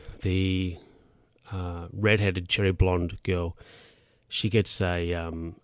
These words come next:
like a tiara or a ring of sort of flowers, and she has it with her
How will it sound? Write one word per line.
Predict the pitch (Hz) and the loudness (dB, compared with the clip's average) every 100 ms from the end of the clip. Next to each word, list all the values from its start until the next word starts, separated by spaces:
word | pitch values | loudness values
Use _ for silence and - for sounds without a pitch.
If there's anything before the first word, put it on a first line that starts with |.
| _ - | _ -8
like | 90 | -6
a | |
tiara | - - 95 92 92 101 113 | -6 -4 0 2 4 2 2
or | 104 | 4
a | 95 | 4
ring | 90 101 95 | 4 4 4
of | 82 | 2
sort | - 95 | -2 -2
of | 85 | -2
flowers, | - - 87 87 85 85 | -6 -8 -6 -4 -6 -6
and | - | -4
she | - | -2
has | 98 113 120 | 0 2 4
it | 123 - | 4 4
with | 110 101 | 2 4
her | - 95 95 104 | 2 2 4 2